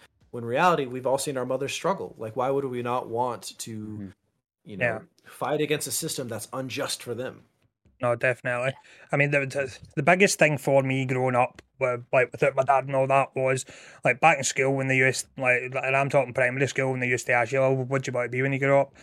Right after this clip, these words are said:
Speaker 3: My answer was, "I want to be a dad." And my, my biggest thing in the world is being a father, 'cause that way I can then, you know, like, <sighs> I can, one, be there for the kids, but also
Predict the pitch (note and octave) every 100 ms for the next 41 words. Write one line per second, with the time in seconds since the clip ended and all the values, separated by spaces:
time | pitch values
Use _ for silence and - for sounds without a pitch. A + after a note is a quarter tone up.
0 | - - - D3 E3 E3 E3+ C#3 C3+ B2+
1 | A#2+ A#2+ A#2 C3+ - - - C3 C3 C3
2 | C#3 D3 C#3 C#3+ C3+ - C3+ C3+ C#3 C3+
3 | B2+ B2 B2+ C3+ - C3 B2 A#2+ - -
4 | B2+ A#2+ C3+ B2 C3 C3 B2+ B2 B2+ B2+
5 | B2 B2+ C3 A#2+ C3+ B2+ B2 B2 A#2+ -
6 | - - - _ _ _ _ - C3 C3
7 | B2 - C#3 - _ C#3 A#2+ - - -
8 | - _ _ _ _ C3 C3+ B2+ B2+ D3+
9 | F3 B2+ C3+ C3 C#3 - C#3+ C3+ C#3 C3+
10 | - _ B2 - C3 C3 C3+ B2+